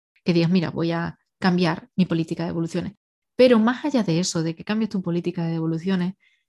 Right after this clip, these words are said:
pues es importante que intentes minimizarla, porque al final es como la medicina preventiva, ¿no? ¿Qué es mejor, prevenir o curar? Pues aquí estamos hablando de eso, de prevención. Se trata de que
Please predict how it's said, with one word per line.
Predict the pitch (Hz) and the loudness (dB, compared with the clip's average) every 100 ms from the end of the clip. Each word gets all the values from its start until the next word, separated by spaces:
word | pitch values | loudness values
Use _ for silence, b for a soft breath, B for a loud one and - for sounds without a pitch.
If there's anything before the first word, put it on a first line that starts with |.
| _ _ | _ _
pues | 214 226 | 0 0
es | 262 | 0
importante | 254 208 165 175 175 175 180 - _ _ - | 0 -2 -4 -2 -2 -2 -6 -8 _ _ -6
que | |
intentes | 185 175 180 208 262 | -2 -2 -2 -4 0
minimizarla, | 226 151 139 208 160 - - | 2 2 -2 -8 -10 -10 -6
porque | 170 180 | -4 -4
al | |
final | 156 160 185 285 381 - | -6 -4 -4 -6 -10 -12
es | - - | -10 -4
como | 254 247 202 190 196 | 0 2 2 0 -2
la | 190 185 | -2 0
medicina | 185 185 175 214 247 | 0 0 2 2 4
preventiva, | 240 180 170 285 269 | 4 4 2 0 0
¿no? | 170 294 b b b _ | -2 -4 b b b _
¿Qué | 247 | 2
es | |
mejor, | 233 202 196 170 - | 4 2 2 -4 -4
prevenir | 190 196 190 240 339 | -2 0 0 0 -2
o | 233 | -2
curar? | 190 180 160 143 b b _ | 0 0 -2 -4 b b _
Pues | 190 | -2
aquí | 175 165 | 0 -2
estamos | 175 196 185 | -2 0 0
hablando | 160 156 151 | 0 -4 -6
de | 151 | -8
eso, | 156 | -4
de | 156 | -4
prevención. | 156 160 160 151 160 156 - _ | -2 -2 -2 0 -2 -2 -8 _
Se | - 165 | -6 -4
trata | 165 165 | -2 -2
de | 180 170 | -2 -2
que | - 156 156 190 | -2 -2 -2 -8